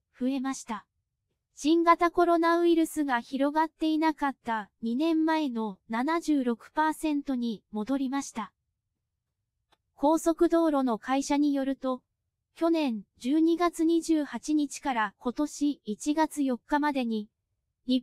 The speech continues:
本の高速道路を走った車は一日の平均で三万五千二百台でした。一年前より四十四パーセント増えました。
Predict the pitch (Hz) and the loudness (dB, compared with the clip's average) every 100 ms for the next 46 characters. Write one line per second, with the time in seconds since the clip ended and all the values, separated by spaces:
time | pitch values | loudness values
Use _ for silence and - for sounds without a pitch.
0 | - 330 330 330 320 330 330 - 311 330 | 0 2 4 2 2 0 2 0 2 2
1 | 320 320 294 269 233 247 - 320 - 262 | 2 2 2 0 -2 -6 -6 -6 -4 -4
2 | - 247 269 277 262 269 254 - 226 - | -4 -2 0 0 2 0 -2 -6 -8 0
3 | 320 330 339 320 277 - 285 277 - 285 | 2 2 2 0 -2 -4 -4 -4 -2 -2
4 | 277 269 269 _ _ 240 302 320 339 302 | -2 -4 -6 _ _ -6 -2 0 0 -2
5 | 269 - 320 302 247 220 262 277 320 285 | -4 -4 -2 0 -2 -4 -6 -2 0 0
6 | 269 226 220 - - - _ _ _ _ | 0 -4 -8 -10 -14 -14 _ _ _ _
7 | _ - 240 - 330 339 339 330 330 302 | _ -12 -6 0 4 4 4 2 2 2
8 | 277 247 220 - - 269 339 320 285 247 | 0 -2 -4 -8 -6 0 0 0 -2 -2
9 | 226 269 294 311 302 - 285 254 226 202 | -2 -2 -2 -2 -2 -2 -4 -4 -6 -8
10 | - _ 247 269 262 269 - 233 - | -10 _ -4 -4 -4 -6 -8 -10 -12